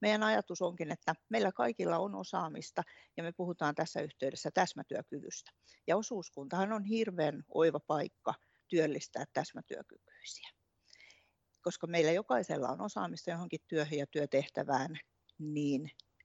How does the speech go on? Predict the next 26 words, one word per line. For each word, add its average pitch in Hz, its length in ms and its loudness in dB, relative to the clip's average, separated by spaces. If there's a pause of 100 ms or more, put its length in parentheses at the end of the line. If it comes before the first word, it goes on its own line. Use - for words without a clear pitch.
(160)
osuuskunta 156 680 -4
toimii 156 420 0
hyvänä 151 300 2
alustana - 560 -2
sille. - 340 -6 (520)
Ja 175 60 0
meillä 196 220 6
Kiipulan 208 420 2
ammattiopistollakin 160 960 0
voi - 140 4
opiskella 160 520 4
ja 143 100 6
työllistyä 139 580 0
osuuskunnan - 680 -4
kautta. 240 380 0 (460)
Meillä 190 300 6
on 156 120 -2
Keep 208 220 -2 (100)
I 165 180 0
T-osuuskunta, 160 960 -2 (280)
jossa 180 260 0
opiskelija 165 640 2
tekee 185 300 2
töitä 160 300 0
meidän 143 200 -2
tulevat 143 340 2